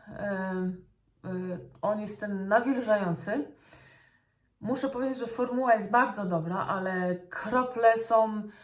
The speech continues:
bardzo duże. Ten, ten atomizer, e, nie jest za fajny. Ale mimo wszystko, jeżeli, e, pudrujesz się i skropisz się, trzeba trochę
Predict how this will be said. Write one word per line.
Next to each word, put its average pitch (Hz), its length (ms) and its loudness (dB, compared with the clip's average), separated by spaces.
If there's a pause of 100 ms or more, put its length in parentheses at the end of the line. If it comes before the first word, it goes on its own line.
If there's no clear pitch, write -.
(260)
bardzo 226 360 2
duże. 190 340 -2
Ten, 190 360 -6
ten 202 220 -4
atomizer, 226 800 2 (560)
e, 214 560 2 (440)
nie 226 260 -2
jest 226 360 0
za 196 180 0
fajny. 190 480 0 (680)
Ale 285 240 8
mimo 302 240 4
wszystko, 294 600 2 (320)
jeżeli, 226 560 0
e, 202 540 0 (500)
pudrujesz 247 680 -2
się 208 140 -8
i 214 360 -6
skropisz 220 640 -2
się, 254 260 0 (840)
trzeba 240 200 2
trochę 220 320 0